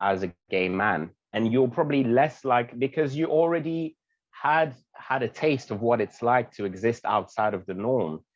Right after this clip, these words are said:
And you use that to then understand, "Okay, well, this is how it feels. And I see the pe-, straight people around me completely don't get it. And that's completely invisible to them. My experience and my s-, experience of oppression is invisible to them."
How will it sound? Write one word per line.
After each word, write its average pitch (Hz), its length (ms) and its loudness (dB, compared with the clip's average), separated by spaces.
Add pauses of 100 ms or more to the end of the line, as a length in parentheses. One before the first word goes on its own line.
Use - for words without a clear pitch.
(220)
And 113 200 0
you 117 100 4
use 156 340 2 (100)
that 104 180 0 (200)
to 120 100 -4
then 117 180 4
understand, 110 460 -2
"Okay, 104 180 -2
well, 95 200 4 (300)
this 160 160 -2
is 165 120 -2
how 135 200 2
it 120 120 -4
feels. 110 420 0 (420)
And 123 280 0 (140)
I 127 140 0
see 180 320 -2
the 139 100 -4
pe-, - 220 -14
straight 180 500 0
people 160 320 -2
around 131 400 2
me 135 300 2
completely 143 480 -2
don't 127 440 -2
get 160 100 2
it. - 140 -4 (220)
And 113 280 -6
that's 120 220 -2
completely 123 440 0
invisible 117 540 2
to - 120 -12
them. 92 400 -2
My 107 320 -4
experience 113 600 -4 (360)
and 101 180 -2
my 104 200 4
s-, - 220 -6
experience 123 420 -2
of 101 80 -6
oppression 113 400 -4
is 107 120 0
invisible 120 600 0
to 120 60 -4
them." 104 340 2